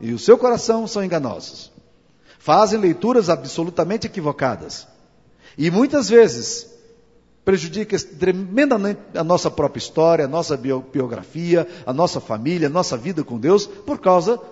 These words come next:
dos julgamentos emocionais que fazemos. A Bíblia nos afirma que nós devemos, devemos guardar o nosso coração, porque do nosso coração procedem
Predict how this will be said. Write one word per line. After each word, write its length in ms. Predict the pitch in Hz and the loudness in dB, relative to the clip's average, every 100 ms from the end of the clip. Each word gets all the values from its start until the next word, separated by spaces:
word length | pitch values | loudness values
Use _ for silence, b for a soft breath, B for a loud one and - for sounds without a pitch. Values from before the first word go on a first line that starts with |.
| 165 | -6
dos 160 | 220 | -4
julgamentos 560 | 180 185 160 156 175 165 | -2 -2 0 -2 -2 -2
emocionais 520 | 180 196 233 165 165 | -2 2 2 2 -4
que 100 | - | -2
fazemos. 680 | 214 214 262 262 107 - - - _ _ _ _ b b | -2 0 0 0 -4 -14 -18 -20 _ _ _ _ b b
A 100 | 160 | 2
Bíblia 280 | 262 302 285 | 4 4 4
nos 180 | 269 | 4
afirma 400 | 233 240 277 247 | 2 2 0 0
que 440 | 240 - 247 240 B B - | -2 -2 -4 -4 B B -2
nós 160 | 185 247 | 2 6
devemos, 380 | 226 247 226 190 | 6 4 2 -2
devemos 500 | 170 190 208 247 175 | 0 2 2 0 2
guardar 640 | 208 214 165 226 269 277 | 4 4 4 6 6 6
o 80 | 165 | 2
nosso 300 | 135 120 - | -2 -6 -6
coração, 500 | 131 110 - 95 76 - b b b | -6 -6 -10 -12 -14 -20 b b b
porque 240 | 196 247 | -2 -2
do 200 | 190 285 | 0 0
nosso 380 | 240 233 240 196 | 4 4 4 -2
coração 540 | 147 120 - 165 143 | -4 -4 -2 -2 -2
procedem 640 | 110 208 208 233 247 247 | -4 -2 0 0 0 -2